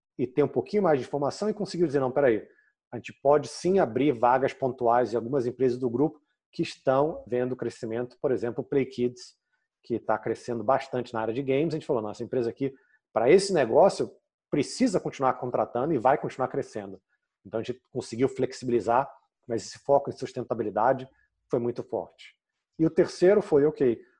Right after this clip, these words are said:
é, somos uma empresa brasileira, temos uma responsabilidade, é, e vamos assumir uma res-, responsabilidade por esse nosso ecossistema. Como que a gente trabalha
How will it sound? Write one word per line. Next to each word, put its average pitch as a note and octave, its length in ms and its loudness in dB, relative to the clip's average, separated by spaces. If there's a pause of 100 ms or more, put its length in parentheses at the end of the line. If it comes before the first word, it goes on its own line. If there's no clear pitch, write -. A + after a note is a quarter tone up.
(440)
é, A2+ 220 -8
somos E3+ 360 0
uma E3+ 120 2
empresa B2+ 480 2
brasileira, A#2+ 640 4
temos C#3+ 340 -2
uma C3+ 100 -2
responsabilidade, A#2 1000 -4 (440)
é, A2 460 -6
e C3 80 0
vamos B2+ 320 0
assumir C3 380 0
uma D#3+ 100 0
res-, C#3 180 -2 (220)
responsabilidade A#2+ 680 -2
por B2 140 -2
esse B2 160 -6
nosso B2 240 -2
ecossistema. B2+ 680 -6 (360)
Como G3 260 0
que G3+ 120 0
a D3+ 80 4
gente C3+ 260 -6
trabalha C3 680 2